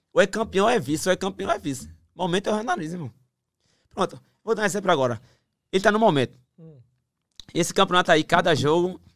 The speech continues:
Speaker 1: tem um troféu de craque do campeonato. Cada jogo tem o melhor do cam-, é, o melhor da rodada. Da, da partida.
Speaker 2: A partida é.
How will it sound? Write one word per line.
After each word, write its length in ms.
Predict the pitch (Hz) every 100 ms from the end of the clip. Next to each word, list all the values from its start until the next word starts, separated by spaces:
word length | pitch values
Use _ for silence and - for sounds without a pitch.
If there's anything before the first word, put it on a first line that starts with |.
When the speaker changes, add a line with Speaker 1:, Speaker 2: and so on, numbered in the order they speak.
| _ _ _
Speaker 1:
tem 100 | -
um 40 | 175
troféu 280 | 175 156 156
de 80 | 160
craque 280 | 143 151
do 60 | 147
campeonato. 440 | 170 156 120 107 _ _ _ _ _ _ _ _ _ _ _ _ _ _ _ _ _ _ 123
Cada 240 | 131 147
jogo 400 | 113 123 139 170 _ _ _ _ _ _ _
tem 100 | 143
o 40 | 143
melhor 240 | 143 139
do 100 | 147
cam-, 160 | 151 -
é, 240 | 135 123 117
o 20 |
melhor 240 | 123 127
da 60 | 143
rodada. 440 | 151 117 107 107 - _ _ _ _ _
Da, 300 | 120 123 120
da 180 | 117 127
partida. 460 | 127 123 110 110 _
Speaker 2:
A 80 | 139
partida 400 | 156 143 151 139
é. 160 | 127